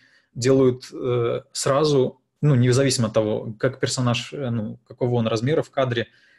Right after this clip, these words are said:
м, силуэт, не силуэт, они делают, э, ну, хорошо. <laughs> То есть либо хорошо, либо прям идеально. То есть вот такие, м, ну, два параметра. Потому что, допустим, режиссёр захочет, э, изменить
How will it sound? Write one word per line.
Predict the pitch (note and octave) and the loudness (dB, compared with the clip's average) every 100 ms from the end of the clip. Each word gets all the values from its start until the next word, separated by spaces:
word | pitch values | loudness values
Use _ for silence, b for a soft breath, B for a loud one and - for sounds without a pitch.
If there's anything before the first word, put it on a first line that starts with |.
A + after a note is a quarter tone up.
| b b _ - | b b _ -6
м, | B2+ B2 A#2+ A#2 C3 | -2 0 0 0 -2
силуэт, | - B2+ B2+ B2+ | 0 2 2 0
не | B2 | -2
силуэт, | B2+ C#3+ F3+ | 2 2 2
они | A#2+ | 0
делают, | A2+ C#3 B2 B2 | 2 4 2 0
э, | B2 A#2 A2+ - _ | -2 0 -2 -6 _
ну, | B2 G#2 | -6 -4
хорошо. | - A#2 - A2 G2+ _ | -2 -2 2 0 -2 _
<laughs> | - - D#3+ - | -8 -2 -2 0
То | C3+ | -2
есть | - B B D3 | -2 B B 0
либо | D3 C3 | 2 2
хорошо, | B2+ A#2+ G3 | 0 2 2
либо | C#3+ B2 | 2 2
прям | B2 B2 A#2+ | 0 0 -2
идеально. | A#2 A#2+ A2 A2 - _ _ _ _ | 0 2 2 0 -8 _ _ _ _
То | B2 | -10
есть | - | -4
вот | A#2+ - | -4 -4
такие, | A#2+ B2 A2 B2+ - | -2 -2 -2 -6 -8
м, | C3 A2+ G#2+ G#2+ B2 | -6 -4 -6 -6 -2
ну, | A#2+ | -2
два | G#2 A2+ | 0 -2
параметра. | A2+ A2 G#2 - - _ _ _ _ | 0 -2 -4 -10 -20 _ _ _ _
Потому | - A#2 | -4 -2
что, | - B2+ A#2 A2+ B2+ - | 0 2 2 2 0 -2
допустим, | B2 B2+ - C3 | -4 -2 -2 0
режиссёр | A#2+ A#2 B2 C3 | 0 0 0 0
захочет, | A2+ B2+ B2+ A#2+ A#2+ - | 0 0 -2 -2 -8 -2
э, | A2+ A2+ | -2 0
изменить | C3+ B2 C#3 F#3+ - | 0 2 2 0 -4